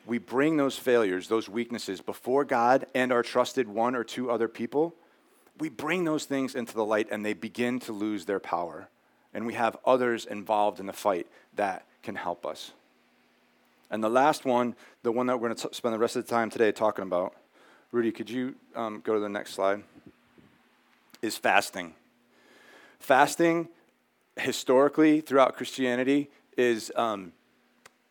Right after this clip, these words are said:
giving up food, specifically, right, in its historic tradition,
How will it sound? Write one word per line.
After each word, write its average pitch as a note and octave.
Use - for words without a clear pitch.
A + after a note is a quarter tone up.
giving C#3+
up C3+
food, C3
specifically, -
right, G#2
in A#2
its -
historic A#2+
tradition, A2